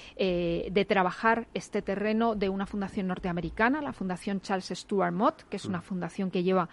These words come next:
Speaker 1: más de cien años promoviendo la, la filantropía comunitaria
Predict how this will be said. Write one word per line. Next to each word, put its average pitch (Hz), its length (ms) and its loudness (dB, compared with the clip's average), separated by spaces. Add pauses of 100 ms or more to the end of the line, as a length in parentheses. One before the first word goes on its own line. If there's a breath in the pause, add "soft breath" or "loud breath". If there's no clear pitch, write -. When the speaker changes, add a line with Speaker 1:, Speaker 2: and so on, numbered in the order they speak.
(400 loud breath)
Speaker 1:
más 220 240 4
de 247 100 6
cien 214 280 0
años 202 420 0
promoviendo 190 920 2
la, 165 540 -2
la 190 160 0
filantropía 190 640 0
comunitaria 196 720 2